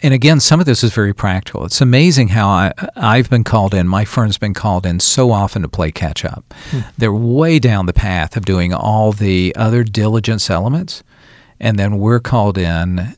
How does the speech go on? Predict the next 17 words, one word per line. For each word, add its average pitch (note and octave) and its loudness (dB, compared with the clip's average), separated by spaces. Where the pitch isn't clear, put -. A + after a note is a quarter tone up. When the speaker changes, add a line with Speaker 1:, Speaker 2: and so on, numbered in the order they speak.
Speaker 1:
um, F#2 -4
and D2+ -2
it, - -10
uh, F#2+ -8
I A2+ -8
could - -6
tell A2 2
you G#2 4
so B2 0
many A2+ 2
war C#3+ 0
stories E2+ -2
that A2+ 2
we're A#2+ 2
playing C#3 2
catch D#3 -2
up, D2+ -4